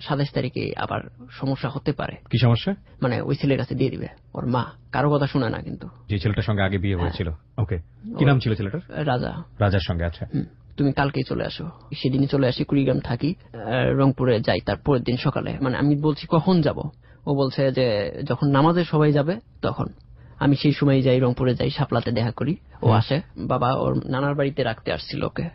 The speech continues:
Speaker 1: কেউ নাই, সেজন্য মামার বাড়িতে রেখে যাবে নামাজ পড়তে। এই সময় ওর মামিকে বলে যে, "আমি একটু ঘুরে আসি।" মানে, সন্ধ্যা নামে একটা ওর খালাতো বোন আছে, আহ, ওর কাছে আসার কথা বলে রিক্সা দিয়ে চলে আসে। আমি আবার শাপলাতে ওকে receive করি, করে বাসে আসি,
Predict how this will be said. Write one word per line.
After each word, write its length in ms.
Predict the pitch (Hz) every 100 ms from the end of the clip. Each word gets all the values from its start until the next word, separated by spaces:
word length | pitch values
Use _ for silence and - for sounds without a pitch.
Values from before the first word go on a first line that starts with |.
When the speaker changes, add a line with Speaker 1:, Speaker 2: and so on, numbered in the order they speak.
| - -
Speaker 1:
কেউ 140 | 147
নাই, 320 | 143 190 139 - - -
সেজন্য 400 | 139 120 92 78 - - - 135
মামার 240 | 135 131
বাড়িতে 260 | 117 - 120
রেখে 220 | - 117
যাবে 260 | - - - -
নামাজ 260 | 123 135
পড়তে। 280 | - - - - - - -
এই 100 | 143
সময় 240 | 147 147
ওর 120 | 143 139
মামিকে 380 | 131 139 143
বলে 300 | 143 147 165
যে, 180 | 151 135
"আমি 120 | -
একটু 200 | - -
ঘুরে 240 | 131 139 110
আসি।" 260 | - - - - - -
মানে, 100 | 120
সন্ধ্যা 380 | - 143 139 135
নামে 200 | - 143
একটা 240 | - 123
ওর 100 | 127
খালাতো 340 | - 135 -
বোন 240 | - 131 135
আছে, 260 | 120 180 220 - - -
আহ, 100 | - -
ওর 380 | 143 139 - -
কাছে 280 | - 131 147 -
আসার 240 | - 147
কথা 200 | 160 175
বলে 200 | 175 220
রিক্সা 260 | 170 - 139
দিয়ে 120 | 127
চলে 220 | 147 151
আসে। 180 | - - 170 - -
আমি 220 | 143 147
আবার 320 | 139 131 127 -
শাপলাতে 460 | - 147 147 156 147
ওকে 280 | 139 139
receive 300 | 131 127 -
করি, 180 | 143 147
করে 380 | 147 131 127 131
বাসে 400 | 123 127 127 123
আসি, 280 | - -